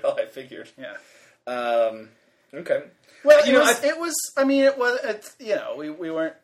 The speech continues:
Speaker 2: preventing anything, but we weren't, like, actively
Speaker 1: I thought about
Speaker 2: trying, so it was a
Speaker 1: asking, I
Speaker 2: surprise.
Speaker 1: thought about asking the, like, conception question. Like, if there was a Pointer Sisters
Speaker 2: Intercourse.
Speaker 1: story. <laughs> Oh, that was the method?
Speaker 2: Yeah,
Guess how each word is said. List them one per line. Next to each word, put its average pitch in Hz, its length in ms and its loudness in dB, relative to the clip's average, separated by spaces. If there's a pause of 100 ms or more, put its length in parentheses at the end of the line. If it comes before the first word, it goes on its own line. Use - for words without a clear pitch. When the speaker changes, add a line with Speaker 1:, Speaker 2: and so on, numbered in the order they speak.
Speaker 2:
preventing 143 540 -12
anything, 110 340 -18
but 131 120 -12
we 151 100 -12
weren't, 160 160 -10
like, 135 200 -14
actively 120 840 -16 (640)
Speaker 1:
I 196 60 6
thought - 180 4
about - 80 8
Speaker 2:
trying, 185 200 4
so 190 60 2
it - 60 0
was - 80 -2
a 196 40 -2
Speaker 1:
asking, 190 40 0
I 180 100 -2
Speaker 2:
surprise. 160 200 -2
Speaker 1:
thought 185 140 0
about 208 140 2
asking 170 400 -8
the, 143 320 -8
like, 127 380 -8
conception 123 840 -6
question. 95 600 -14 (640)
Like, 110 180 -10
if 120 80 -14
there 131 100 -8
was 117 140 -10
a 113 40 -14
Pointer 123 280 -10
Sisters - 260 -16
Speaker 2:
Intercourse. 247 440 0
Speaker 1:
story. - 120 -6 (240)
<laughs> - 0 - (300)
Oh, 220 160 0
that 190 180 2
was 220 160 -2
the 240 60 -12
method? 277 300 -4
Speaker 2:
Yeah, 240 220 2